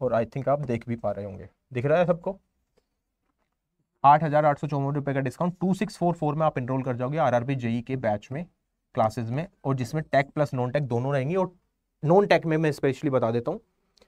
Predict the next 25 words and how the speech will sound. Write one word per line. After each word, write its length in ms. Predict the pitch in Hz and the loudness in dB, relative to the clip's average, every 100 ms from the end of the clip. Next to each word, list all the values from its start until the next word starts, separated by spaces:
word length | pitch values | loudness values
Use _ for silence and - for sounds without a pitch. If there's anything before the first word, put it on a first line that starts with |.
| _ _ _ | _ _ _
नॉन 180 | 139 160 | 0 2
टेक 160 | 165 160 | 2 0
में 140 | 170 | 0
क्या 120 | 170 | 2
है, 120 | 185 196 | 2 2
नॉन 300 | 143 151 170 | 2 2 2
टेक 260 | 160 160 | 0 0
में 120 | 165 170 | 0 0
आपका 280 | 151 - 190 | 0 2 0
अरिथमेटिक 720 | - - 135 135 156 156 160 | 0 0 0 2 0 0 0
तो 60 | 175 | 0
है 120 | 156 | 0
ही 80 | 175 | -2
है, 100 | 233 - | -4 0
प्लस 220 | 190 196 | 2 2
एडवांस 440 | 156 147 147 156 156 | 0 2 0 0 2
वाला 120 | 147 | 2
पोर्शन 340 | 143 131 151 | 2 0 0
जो 100 | 139 | 0
है 60 | 151 | 0
जिसमें 260 | 143 170 | 0 -4
ट्रिग्नोमेट्री, 540 | 165 143 135 139 143 170 | -2 0 0 0 0 0
ज्योमेट्री 460 | 131 127 123 175 - | 0 -2 -2 -6 0
आएगी 300 | 123 127 123 | 0 2 0
आपके 320 | 107 - 107 | -4 -8 -16